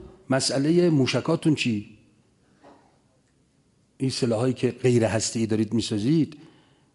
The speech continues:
تانک ساختید، موشک ساختید، پدافند هواییتون، زیردریایی ساختید که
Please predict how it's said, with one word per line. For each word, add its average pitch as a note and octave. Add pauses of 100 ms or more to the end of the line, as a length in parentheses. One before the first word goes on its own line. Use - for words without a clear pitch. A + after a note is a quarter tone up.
(720)
تانک A#2+
ساختید، C#3+ (300)
موشک A2
ساختید، -
پدافند G#2+
هواییتون، G#2 (720)
زیردریایی A2
ساختید G#2+
که G2+